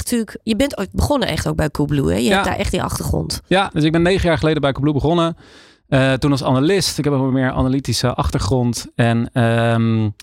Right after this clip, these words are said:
Speaker 2: ja, verschillende teams daar gedraaid. En ik denk een jaar vijf, zes geleden, toen hoorde ik Pieter Zwart zeggen van, eh, "We verkopen alles met de stekker. Misschien moeten we ook wel iets met energie."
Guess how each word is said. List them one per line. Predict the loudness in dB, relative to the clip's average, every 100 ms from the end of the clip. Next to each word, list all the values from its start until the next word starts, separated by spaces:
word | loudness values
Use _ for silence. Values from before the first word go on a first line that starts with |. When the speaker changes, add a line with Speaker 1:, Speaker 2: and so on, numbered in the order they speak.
| -20 _ 0 0
Speaker 2:
ja, |
verschillende | 0 0 2 2 0
teams | 0 0 2
daar | 0
gedraaid. | 0 0 2 0 -2 -6
En | -2 0
ik | 0
denk | 0
een | 0
jaar | 0 -2
vijf, | -4 -2 0 0
zes | -2 0
geleden, | 0 0 0
toen | 0 0
hoorde | -2
ik | -2
Pieter | -2 0
Zwart | 0 0
zeggen | -2 0 0 0
van, | 0 2
eh, | 2 0 -2 -6 -20 _
"We | -2
verkopen | 0 0 2
alles | 0 0
met | 0
de |
stekker. | 0 0 0 0
Misschien | 0 0 0
moeten | 0 -2
we | -2
ook | 0
wel | 0 -2
iets | -2 -4
met | -2
energie." | -2 0 0 0 -2